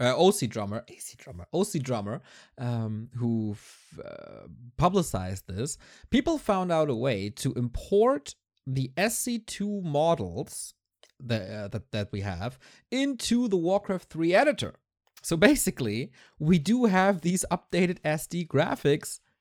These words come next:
available. And in this video, he showed how it would look like to use, um, for example, the Reforged terrain, which is, of course, updated, alongside the S D Plus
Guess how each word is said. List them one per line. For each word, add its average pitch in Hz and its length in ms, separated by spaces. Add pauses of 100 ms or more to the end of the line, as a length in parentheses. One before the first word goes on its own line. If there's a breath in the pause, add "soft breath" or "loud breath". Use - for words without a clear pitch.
(100)
available. 190 760 (1080)
And 147 440
in 254 120
this 285 160
video, 117 540 (340 loud breath)
he 240 300
showed 180 480
how 170 240
it 180 80
would 196 180
look 156 220
like 127 320
to - 100
use, 131 640
um, 107 720 (320)
for 180 160
example, 120 600
the 117 120
Reforged 165 680
terrain, 143 680 (220)
which 113 200
is, 143 300
of 170 140
course, 127 340 (100)
updated, 101 540 (680 soft breath)
alongside 175 920
the 135 240
S 160 320
D 160 200
Plus - 720